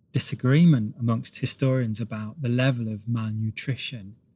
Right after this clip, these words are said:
at the start, at the turn of the twentieth century. So, um, just looking on, um, British Her-, the British Library website has this. It says, "At the beginning of the century, the English population ate very poorly. In nineteen seventeen, when two and a half million men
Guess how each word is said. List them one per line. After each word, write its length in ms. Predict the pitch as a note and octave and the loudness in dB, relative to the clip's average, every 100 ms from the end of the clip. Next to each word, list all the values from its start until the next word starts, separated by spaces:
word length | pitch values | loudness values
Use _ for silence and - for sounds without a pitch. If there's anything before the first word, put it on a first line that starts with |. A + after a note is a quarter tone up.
| _ | _
at 60 | - | -10
the 60 | |
start, 340 | - - A#2 - | -8 -6 -8 -10
at 80 | A#2 | -10
the 60 | |
turn 260 | A#2+ B2+ A2+ | -6 -4 -6
of 60 | G#2+ | -8
the 60 | |
twentieth 400 | - A#2+ A2+ A#2 | -6 -4 -4 -4
century. 480 | - C#3 C3+ - G#2+ - _ _ | 0 2 2 -2 -12 -16 _ _
So, 340 | - C#3+ C#3 B2 _ _ _ _ _ _ | 0 4 4 2 _ _ _ _ _ _
um, 240 | C#3 C3 C3 | 4 6 6
just 200 | E3+ - | 6 2
looking 240 | - C#3 | 2 4
on, 320 | B2 A#2 A2 | 6 4 4
um, 360 | A2 G#2+ G2+ G2+ | 2 2 0 -2
British 540 | G#2+ - - - - - _ _ - | -4 -6 -2 -2 -4 -8 _ _ -2
Her-, 260 | F#3 F3 - | 0 0 0
the 120 | C#3 | 2
British 340 | F3 - D#3+ | 4 4 4
Library 340 | D#3+ D3 C3+ B2 | 6 4 4 0
website 520 | A2+ - - G#2+ - - | -2 -6 -10 -12 -18 -10
has 160 | A2+ - | -6 -4
this. 260 | A2+ - | -6 -8
It 100 | C#3 | -8
says, 180 | - A2 | -6 -6
"At 60 | B2 | -6
the 60 | A2 | -4
beginning 360 | A#2+ D#3 E3 | 2 6 8
of 120 | D#3 | 6
the 60 | D#3 | 2
century, 440 | - B2 G#2+ G#2+ | 0 0 -2 -4
the 120 | G#2 A#2 | -2 2
English 280 | C3+ C3 | 2 2
population 540 | - - B2+ A#2+ B2 B2+ B2+ | -6 -12 -10 -8 -6 -8 -8
ate 240 | A2+ - | -10 -12
very 200 | A2+ G#2+ - | -14 -14 -8
poorly. 380 | F#3 F3 B2+ G#2 - _ - - _ - | -2 0 -2 -6 -16 _ -20 -20 _ 2
In 120 | C3 | 6
nineteen 340 | D3 D3 - | 8 6 4
seventeen, 520 | C#3 C#3 C#3 - C3+ A#2+ | 2 4 2 4 2 2
when 140 | A#2 | -2
two 160 | - D3+ | 2 6
and 80 | |
a 40 | D3 | 6
half 240 | D3 C#3 | 6 4
million 280 | D3 C#3 B2+ | 4 4 4
men 260 | B2+ A#2+ | 2 2